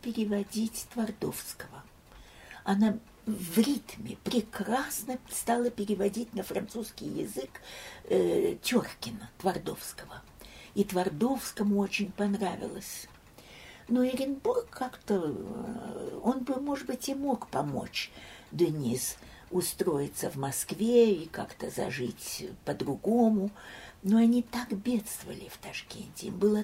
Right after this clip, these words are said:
так тяжело, что он сказал: «Вы знаете, в России вы, вы сопьётесь, будете пить водку, писать плохие стихи, и в конечном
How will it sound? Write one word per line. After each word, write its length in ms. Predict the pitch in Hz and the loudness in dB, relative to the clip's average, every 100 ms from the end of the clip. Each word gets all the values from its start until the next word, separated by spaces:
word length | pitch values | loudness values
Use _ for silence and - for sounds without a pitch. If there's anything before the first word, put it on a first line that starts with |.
| - | -2
так 180 | 269 - - | -6 -6 -8
тяжело, 680 | 254 262 285 359 302 - - - - - - - | -6 -4 -2 2 2 0 -4 -16 -16 -16 -16 -16
что 380 | - - - - - | -10 -10 -6 -4 2
он 160 | 220 214 | 4 4
сказал: 420 | - - 185 180 | 0 -4 -2 -2
«Вы 160 | 202 | 0
знаете, 640 | 226 294 311 240 202 - - | -2 -2 0 2 0 -2 -4
в 160 | 156 185 | -2 0
России 540 | 190 - - 320 220 | 0 0 -2 0 0
вы, 180 | 175 180 - - | 2 0 -2 0
вы 140 | 190 180 | 2 2
сопьётесь, 840 | - 156 - 220 294 339 262 214 | 0 -4 -4 -2 0 0 -2 -6
будете 420 | 190 196 180 - | 0 0 0 -4
пить 340 | - 151 - - | -6 -6 -6 -2
водку, 500 | 226 302 - 240 247 - - - | 2 2 2 -2 -2 -6 -14 -12
писать 460 | - 175 202 202 - | -2 2 4 4 2
плохие 540 | - 165 - 170 156 | -2 -2 -2 -6 -4
стихи, 800 | 156 - 143 135 - 247 269 277 - - - - - | -2 -4 -4 -6 -6 -2 0 0 -2 -18 -18 -12 -4
и 100 | 185 | -2
в 80 | |
конечном 600 | - 196 190 233 - 196 | 4 6 6 4 4 -2